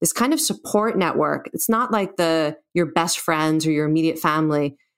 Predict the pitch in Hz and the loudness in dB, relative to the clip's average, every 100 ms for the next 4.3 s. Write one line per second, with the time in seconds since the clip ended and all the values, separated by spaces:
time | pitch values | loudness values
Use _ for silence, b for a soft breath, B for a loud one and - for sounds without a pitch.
0 | _ 190 190 202 - 269 311 220 - 180 | _ -2 0 -2 -2 -2 0 0 0 -2
1 | 170 156 180 185 233 220 190 165 175 170 | 0 -2 -2 0 0 0 0 0 0 -2
2 | 151 - 156 151 143 139 170 170 202 226 | -2 0 0 0 -2 -2 -2 0 0 0
3 | 175 - 175 190 202 196 175 170 165 160 | -2 0 0 0 0 0 0 2 2 2
4 | 160 151 147 | 2 0 -2